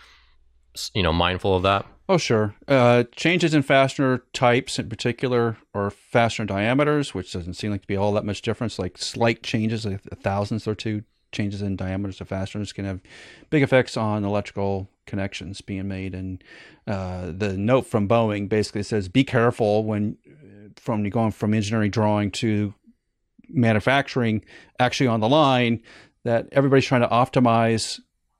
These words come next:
Speaker 2: everything about an aircraft in terms of how much it costs to make the part." So if you can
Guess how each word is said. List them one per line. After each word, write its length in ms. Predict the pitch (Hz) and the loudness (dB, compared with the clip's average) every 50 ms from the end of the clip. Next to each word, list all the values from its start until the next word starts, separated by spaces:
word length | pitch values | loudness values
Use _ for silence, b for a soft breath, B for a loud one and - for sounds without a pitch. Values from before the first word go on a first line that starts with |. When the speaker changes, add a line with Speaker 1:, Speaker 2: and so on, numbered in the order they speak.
| _ _ _ _ _ _ | _ _ _ _ _ _
Speaker 2:
everything 260 | - 143 139 143 139 127 | 2 4 6 6 6 6
about 200 | 110 127 127 120 | 6 6 4 6
an 60 | 110 | 4
aircraft 460 | 117 131 139 - 123 113 107 - - | 2 2 2 4 4 4 4 2 0
in 80 | 113 - | -4 -4
terms 340 | - - 127 123 120 - | -2 0 0 0 0 0
of 320 | 120 113 113 113 110 107 - | 0 0 2 0 0 -2 -6
how 160 | - 123 127 | -6 -2 -2
much 160 | 131 131 - 139 | -2 -2 -2 -2
it 40 | |
costs 260 | - - 120 117 - - | 0 2 2 2 2 -2
to 60 | 110 | -6
make 120 | 107 - | -8 -4
the 40 | _ | _
part." 320 | - 190 196 160 - - _ _ B B B B B B B B B B B B B | 2 4 4 4 2 0 _ _ B B B B B B B B B B B B B
So 280 | - - 131 127 120 | -2 2 4 6 6
if 120 | 120 117 - | 6 4 2
you 80 | 143 | 0
can 520 | 131 - 135 123 120 120 117 113 113 - | 2 2 4 4 4 4 4 2 2 0